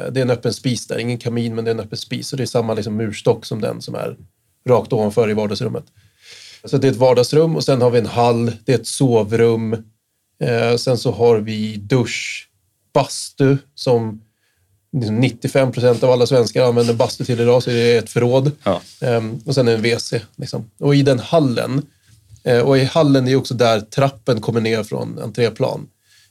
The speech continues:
Speaker 1: I, i den hallen där sitter luftvärmepumpen. Så den skickar ut liksom den, eh, varmluften ut i hallen och går in i vardagsrummet.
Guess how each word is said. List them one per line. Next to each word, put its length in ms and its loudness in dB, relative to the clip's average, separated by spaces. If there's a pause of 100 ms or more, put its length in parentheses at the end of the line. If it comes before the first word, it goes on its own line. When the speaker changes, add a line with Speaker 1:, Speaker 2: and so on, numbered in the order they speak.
Speaker 1:
I, 320 -2
i 100 2
den 140 4
hallen 380 0
där 100 2
sitter 260 -8
luftvärmepumpen. 840 -4 (400)
Så 140 -2
den 100 2
skickar 320 0
ut 180 0 (100)
liksom 260 -6
den, 280 -2
eh, 380 -2 (420)
varmluften 880 0 (720)
ut 240 0
i 40 2
hallen 500 2
och 300 0
går 160 0
in 220 -4
i 80 -4
vardagsrummet. 720 0